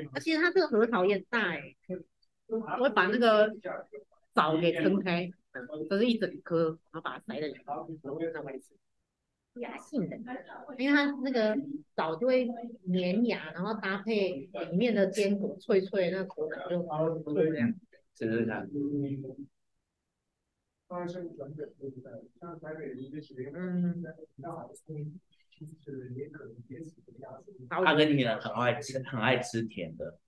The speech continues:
Speaker 2: 哦，
Speaker 1: 嗯。
Speaker 2: 假如说你们有知道Dulce de Leche，就是那种用牛奶去做的那种甜浆。
Speaker 1: 嗯，焦糖酱。
Speaker 2: 然后，对。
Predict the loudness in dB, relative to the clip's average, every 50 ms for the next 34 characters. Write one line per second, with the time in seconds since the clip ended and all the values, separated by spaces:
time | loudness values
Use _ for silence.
0 | _ _ _ _ -8 -4 -4 -2 0 2 2 4 4 6 6 6 6 6 4 2
1 | 2 0 0 -2 -2 -4 -4 -2 2 4 6 6 6 8 8 8 8 8 6 8
2 | 8 8 8 10 8 6 6 4 2 -2 -4 -4 -2 -2 -2 0 0 0 2 2
3 | 2 2 2 2 0 0 -2 0 2 2 4 4 2 2 2 2 0 0 -2 -4
4 | -8 -12 -14 _ _ _ _ -4 -4 -2 2 4 6 6 6 4 0 0 -2 -4
5 | -2 -2 -2 -2 -2 -4 -8 -14 -10 -6 -4 -2 -2 -2 -2 -2 -2 -2 -2 -6
6 | -10 -16 _ _ _ _ _ -2 0 0 4 4 4 4 4 4 4 4 4 4
7 | 2 0 -2 -6 2 4 4 6 6 4 0 -4